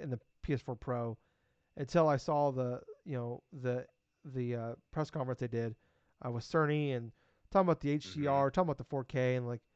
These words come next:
Speaker 1: that's what sold me. Like, so maybe, like, once they do the event and they talk about it and they show us, uh, they talk, they tell us about it, and, like, maybe then I'll change my mind. But, like, um, right now I'm not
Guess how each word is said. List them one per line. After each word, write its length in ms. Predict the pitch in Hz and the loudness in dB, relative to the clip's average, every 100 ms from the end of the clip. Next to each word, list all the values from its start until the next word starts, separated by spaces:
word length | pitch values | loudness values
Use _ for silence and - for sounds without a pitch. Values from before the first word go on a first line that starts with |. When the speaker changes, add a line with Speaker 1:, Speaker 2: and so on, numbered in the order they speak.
| _ _ _ | _ _ _
Speaker 1:
that's 280 | 151 185 180 | 4 6 6
what 100 | 180 | 0
sold 280 | - 143 120 | 0 0 0
me. 140 | 131 - | -8 -8
Like, 180 | 147 135 | -6 -6
so 140 | - 202 | 0 2
maybe, 320 | 240 240 208 | 4 6 4
like, 160 | 151 - - _ - | 4 0 -16 _ -8
once 360 | 147 175 175 | 4 4 4
they 240 | - 165 135 - _ 190 139 | 2 2 2 -6 _ -14 -2
do 180 | 135 170 | 2 4
the 120 | 165 | 6
event 400 | 135 143 143 151 | 6 4 4 0
and 100 | 127 | 0
they 80 | 120 | 2
talk 300 | 156 135 - | 4 4 4
about 240 | 139 139 | 6 6
it 20 | |
and 100 | 131 | 6
they 40 | 113 | 2
show 320 | - 139 143 | 2 6 8
us, 260 | 139 143 - _ _ _ _ | 8 6 -6 _ _ _ _
uh, 100 | - | -2
they 120 | 123 120 | 0 4
talk, 340 | 131 131 127 | 6 6 4
they 160 | 131 120 | 0 6
tell 220 | 139 135 | 8 8
us 100 | 131 | 8
about 240 | 135 135 | 8 10
it, 80 | 131 | 10
and, 100 | 131 | 8
like, 140 | 120 - _ _ _ _ _ _ _ _ | 0 -4 _ _ _ _ _ _ _ _
maybe 220 | 202 233 | 12 12
then 160 | 151 175 | 12 12
I'll 100 | 180 | 12
change 180 | 196 190 | 10 4
my 60 | |
mind. 320 | 185 180 190 190 _ | 4 4 2 -2 _
But, 120 | 131 | -2
like, 200 | 120 120 123 _ _ _ _ _ _ _ _ _ _ _ - | 0 -2 -6 _ _ _ _ _ _ _ _ _ _ _ -2
um, 160 | 151 135 | 0 2
right 120 | 135 | 2
now 140 | 135 | 2
I'm 120 | 123 117 | 0 2
not 260 | 117 135 | 0 -2